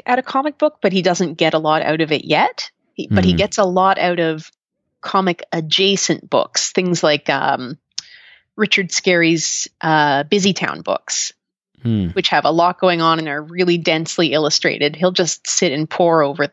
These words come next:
Speaker 1: that and find characters he wants to follow from page to page. Uh, so it's, it's a lot of fun watching a little brain develop. <laughs>
Speaker 2: <laughs> Yeah. To come back to your comment on, on comics being so insular, um,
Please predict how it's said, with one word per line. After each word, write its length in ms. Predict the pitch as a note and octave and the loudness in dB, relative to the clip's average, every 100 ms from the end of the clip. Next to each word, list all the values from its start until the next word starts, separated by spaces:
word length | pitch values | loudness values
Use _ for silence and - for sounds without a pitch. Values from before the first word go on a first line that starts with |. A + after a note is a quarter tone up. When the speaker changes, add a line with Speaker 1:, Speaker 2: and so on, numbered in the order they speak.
| - | -2
Speaker 1:
that 260 | - - - | -2 -4 -6
and 120 | E3 | -6
find 300 | - D3+ D3 | -2 -2 -2
characters 720 | - D#3 D#3 E3+ D3+ D3 D3+ | -2 0 0 0 0 0 0
he 100 | - | 0
wants 220 | D3 - | -2 -4
to 80 | - | -4
follow 320 | - D#3 D3 | 0 2 2
from 140 | D3 D#3 | -2 -4
page 280 | D3+ D3 - | -4 -4 -4
to 60 | |
page. 480 | - D#3+ D3 C#3+ - - _ _ _ _ _ - | -2 0 0 0 -2 -4 _ _ _ _ _ -14
Uh, 220 | E3 E3+ - - | -10 -8 -10 -10
so 120 | A3+ - | -8 -2
it's, 300 | F4+ E4+ - - | -2 -2 -4 -4
it's 160 | C#4 | 0
a 60 | A#3+ | 2
lot 180 | G3 F3+ | 4 2
of 80 | |
fun 200 | - F#3+ | 0 -2
watching 280 | D#3+ E3+ F#3+ | 0 -2 -2
a 40 | F3+ | -2
little 220 | F3 F3+ | -2 -2
brain 540 | E3+ F3 E3 D#3+ D#3+ - | 2 2 2 0 -6 -4
develop. 520 | - F#3+ F3+ E3+ D4+ D#4 C#4 | -2 2 4 4 4 2 0
<laughs> 160 | - - | -2 -4
Speaker 2:
<laughs> 140 | G3+ | -2
Yeah. 400 | A#2 G#2+ F#2+ E2+ - - | 0 2 0 -2 -6 -6
To 100 | - | 0
come 140 | A#2+ A2+ | 2 2
back 160 | A2 | 2
to 80 | - | 2
your 80 | G#2 | 2
comment 260 | G#2+ G2+ G2 | 2 4 4
on, 540 | E2+ E2+ E2+ - E2 | 2 2 -2 -8 -4
on 120 | F2 | -4
comics 400 | F2 A2 G#2 G2+ | -2 0 2 0
being 220 | - F#2+ | 0 0
so 220 | F2+ F2 D2+ | 2 2 2
insular, 580 | G#2+ - F2+ E2 D#2 - - - - _ G#2 | 2 2 2 2 0 -4 -16 -20 -20 _ -2
um, 580 | F#2 E2+ E2 D#2 D#2+ | 0 2 0 -2 -6